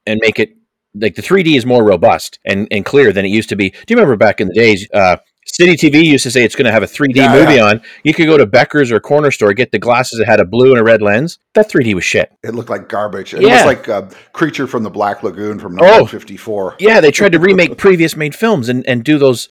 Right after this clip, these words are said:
Speaker 1: the color samples over top of it to d-, display the images. Now they're developing imagery truly made, and, and yeah, the, the three D experience in the theaters, it's, you can do it at home, you can buy the T Vs and do it.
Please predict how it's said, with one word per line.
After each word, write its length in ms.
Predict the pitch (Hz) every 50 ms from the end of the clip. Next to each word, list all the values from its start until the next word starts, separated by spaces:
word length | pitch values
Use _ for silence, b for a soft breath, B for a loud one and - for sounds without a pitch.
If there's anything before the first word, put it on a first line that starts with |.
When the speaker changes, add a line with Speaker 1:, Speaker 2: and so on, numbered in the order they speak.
| _ -
Speaker 1:
the 80 | 113
color 320 | - - 143 139 131 120 -
samples 460 | - - 120 123 123 - 110 98 110
over 120 | 104 98
top 280 | - - 131 143 156 -
of 60 | 95
it 100 | 90 -
to 80 | - 95
d-, 180 | - - - -
display 360 | - - - - - 117 107
the 120 | 95 101
images. 280 | 120 139 135 107 87 -
Now 480 | 107 113 120 139 143 123 104 95 101 - _
they're 120 | 123 123 123
developing 540 | 123 113 101 117 120 127 117 - 110 107
imagery 600 | 80 113 120 127 113 98 98 95 92 92 95 - _ _ _ _ _ _ _ _
truly 420 | - - - 170 170 151 127 113 104
made, 240 | 98 90 101 127 113
and, 240 | 113 104 98 101
and 160 | - 110 110 107
yeah, 160 | 101 92 87
the, 260 | 80 95 90 92 95
the 140 | - 101 -
three 180 | - 147 147
D 80 | 131 113
experience 480 | 101 92 - - 107 104 113 110 - 104
in 60 | 101
the 80 | 95
theaters, 420 | - - 101 101 117 139 143 - - _
it's, 260 | 127 117 - - - - _ _
you 140 | 127 120 -
can 120 | - 127
do 180 | 113 147 170 185
it 60 | 175
at 80 | 147 127
home, 260 | 139 135 143 147 139
you 100 | 123 104
can 120 | - 98
buy 140 | 110 113 120
the 80 | 120 117
T 180 | - 127 117
Vs 220 | 107 120 117 101 110
and 100 | 92 92
do 140 | 107 107
it. 100 | 113 -